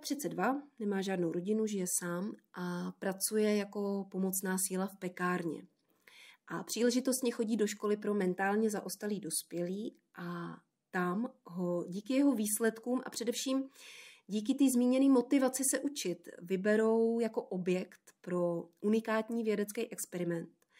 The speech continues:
A Charlie se tak stane prvním člověkem, kterýmu se vědci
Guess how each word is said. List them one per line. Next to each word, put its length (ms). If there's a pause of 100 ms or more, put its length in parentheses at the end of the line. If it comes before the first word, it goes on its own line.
(600)
A 260 (120)
Charlie 300
se 60
tak 160
stane 280 (140)
prvním 420
člověkem, 920 (160)
kterýmu 380 (100)
se 80
vědci 600